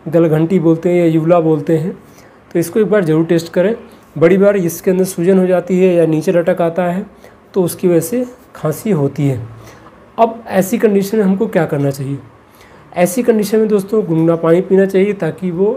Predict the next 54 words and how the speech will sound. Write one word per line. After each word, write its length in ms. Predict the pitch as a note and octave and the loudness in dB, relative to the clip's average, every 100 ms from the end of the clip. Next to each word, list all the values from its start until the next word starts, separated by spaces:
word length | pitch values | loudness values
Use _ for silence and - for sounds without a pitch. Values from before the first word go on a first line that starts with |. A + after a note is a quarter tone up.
| B3 | -6
जो 160 | E3+ F3 | -2 -2
infection 540 | E3 F3 D#3 G3+ F#3+ | 0 -4 -4 0 0
उसके 200 | E3 F#3 | 0 -2
अंदर 180 | E3+ E3 | -2 0
में 120 | E3+ | -2
है, 280 | C#3+ F3+ F#3+ | 2 2 2
जो 120 | E3 | 0
यूला 280 | D#3+ D#3 E3+ | -2 0 0
के 100 | E3+ | 0
अंदर 180 | D#3+ D#3+ | -2 -2
infection 380 | D#3 - G3 | -6 -8 -2
आया 180 | F3+ F3+ | 0 2
है, 180 | F#3 B3 - - - - | 0 -4 -10 -20 -20 -4
वो 100 | F#3+ | 0
धीरे 240 | F#3+ F3 F#3+ | 2 2 2
धीरे 180 | E3+ F3 | 2 0
करके 240 | F3+ - | -2 -2
दूर 240 | D3 F3+ | 0 0
हो 80 | F3+ | 0
जाए। 200 | F#3 G#3 | 0 0
जैसे 300 | E3+ E3+ G3+ | 0 -2 -2
जैसे 180 | F#3+ G#3 | -2 -2
दूर 200 | F3 F#3 | 0 0
होता 200 | F#3+ G3 | 2 2
जाएगा, 280 | F3+ F3+ F#3+ | 2 2 2
जो 120 | E3+ | -2
सूजन 340 | E3 E3+ F#3 F#3+ | -4 -2 0 0
है 80 | |
सूजन 280 | F#3+ E3 F3 | -2 -4 -2
उसकी 220 | E3+ F#3+ | -2 -6
कम 180 | F#3 F#3 | -2 2
हो 80 | F#3 | 2
जाएगी, 320 | F#3+ F#3 G3+ A#3+ - - - _ _ - | 4 2 0 -10 -18 -20 -20 _ _ 0
तो 360 | G3 A#3 C#4 - - _ _ - A3 - - _ | 4 4 0 -8 -20 _ _ -20 -20 -20 -20 _
उसकी 320 | - F#3+ - F3+ | -14 -14 -4 -4
जो 80 | |
size 300 | E3 D#3+ E3+ | 0 2 4
है 60 | F#3 | 4
वो 140 | E3 | 0
भी 100 | E3+ | 0
छोटी 260 | F#3+ G3 G3 | -2 -4 0
हो 60 | G3 | 2
जाएगी, 280 | G3 F#3+ C4+ C#4 - | 2 2 -4 -10 -10
खांसी 320 | E3 D#3 E3 | -6 -4 -6
अपने 200 | E3 E3 | -6 -6
आप 80 | D#3 | -4
बंद 180 | D3 | -6
हो 80 | D3 | -4
जाएगी। 260 | D3 D3 D#3+ - - - - - C#3+ | -4 -6 -8 -14 -20 -20 -20 -20 -2
दूसरा 280 | F3+ F#3 A3+ | 0 2 2
तरीका 340 | A3 G3+ A3 | 2 0 0
homeopathic 500 | F#3+ G3 F#3+ E3+ F#3 | 2 2 0 -2 -2
दवाओं 300 | D3 C#3 C3+ | 0 0 -2
का, 120 | C#3 | -4